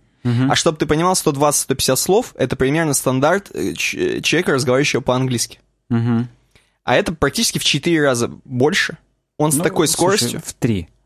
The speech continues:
Speaker 2: Ну
Speaker 1: Ровно
Speaker 2: ладно,
Speaker 1: в три.
Speaker 2: ладно, в три.
Speaker 1: Так.
Speaker 2: В три раза больше, м, он так быстрее слушает базар и всю страницу ему прочитывают, по сути.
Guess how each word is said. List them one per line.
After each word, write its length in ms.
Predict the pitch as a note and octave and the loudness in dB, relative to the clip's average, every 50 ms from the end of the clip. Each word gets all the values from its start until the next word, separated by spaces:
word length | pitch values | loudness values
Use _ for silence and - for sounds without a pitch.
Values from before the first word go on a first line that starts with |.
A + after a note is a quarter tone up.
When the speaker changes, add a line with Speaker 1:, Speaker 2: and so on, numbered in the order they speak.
| _ _ - | _ _ -4
Speaker 2:
Ну 100 | A2+ B2 | -2 0
Speaker 1:
Ровно 140 | C3 C3+ C3 | 2 2 2
Speaker 2:
ладно, 140 | B2 G#2+ F#2+ | 0 0 0
Speaker 1:
в 20 | |
три. 140 | - A2+ G#2+ | -2 -2 0
Speaker 2:
ладно, 360 | G#2 G#2+ G#2+ G#2+ G2+ G#2 G#2 - | 0 0 0 0 0 -2 -6 -12
в 80 | - | -6
три. 320 | - C3 B2+ A#2+ A2+ A2 - - - | -2 0 0 0 0 -4 -6 -8 -4
Speaker 1:
Так. 200 | - A#2 A2+ A2+ | -2 0 0 0
Speaker 2:
В 40 | A2+ | 0
три 160 | - D#3 E3 E3+ | 0 2 2 2
раза 200 | D#3+ C#3 C3 B2+ | 2 2 2 0
больше, 420 | A#2+ C#3 F#3 G#3+ A3 - - D3+ | 2 2 2 2 2 0 0 0
м, 460 | A2+ E2 B1+ G#1+ G1+ G1+ G1+ G1+ G1+ G1+ G1+ G1+ G1+ G1+ G1+ G1+ G1+ G1+ G1+ G1+ G1+ - - - - | 0 0 0 -2 -4 -6 -10 -16 -16 -18 -20 -20 -20 -20 -18 -18 -16 -12 -10 -8 -8 -8 -8 -6 -2
он 520 | - D3+ E3+ F#3 F3 D3 A#2 A#2 B2+ D3 | 0 0 2 2 0 -2 -2 -4 -6 -4
так 180 | - C#3+ B2+ B2 | -4 -2 -2 -2
быстрее 460 | A2+ A#2 B2+ - - F3+ F#3+ F#3+ C#3 | -4 -2 -2 -2 0 0 0 0 0
слушает 760 | - - - C#3+ C#3+ E3 F#3+ - - - - - - - - - _ _ _ | 0 -2 0 0 0 2 2 0 0 -2 -2 -4 -6 -8 -14 -20 _ _ _
базар 520 | - A2+ A#2 A#2 A2+ B2 C#3+ F3 G#3 G#3+ - - | -2 0 0 2 2 2 2 2 0 -2 -4 -10
и 380 | - - F3 F#3 F#3+ F3+ E3 - - - _ _ _ _ | -8 -4 -2 -2 0 -2 -2 -6 -10 -20 _ _ _ _
всю 220 | - - - A#3+ | -6 -2 -2 0
страницу 460 | A3+ - A#3+ G#3+ A3 A3 G3 - - A#2+ | 0 2 2 2 2 2 0 0 -2 -2
ему 160 | A2+ A2 G2+ | -2 -2 -2
прочитывают, 680 | - A2+ G#2+ - - A#2 - G#2 - - - - - _ - | -2 -2 -2 -2 -2 -2 -2 -4 -4 -6 -6 -10 -12 _ -4
по 80 | A#2 | -2
сути. 340 | A#2 - - A#2+ - - - | -2 -2 -2 -4 -6 -8 -12